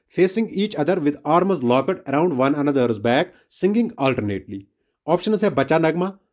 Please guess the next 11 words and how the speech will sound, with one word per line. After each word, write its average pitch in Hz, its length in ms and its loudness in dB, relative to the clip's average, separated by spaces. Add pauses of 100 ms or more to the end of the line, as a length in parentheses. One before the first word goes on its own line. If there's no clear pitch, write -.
(120)
रूफ, 139 400 0 (320)
वन 123 260 2
वन, 190 260 0 (320)
हिक्कत। - 300 -6 (3000)
तो 135 120 -8
इस 180 140 0
क्वेश्चन 190 280 -2
का 190 100 2
आंसर 151 300 0
क्या 170 160 0
आएगा? 175 400 0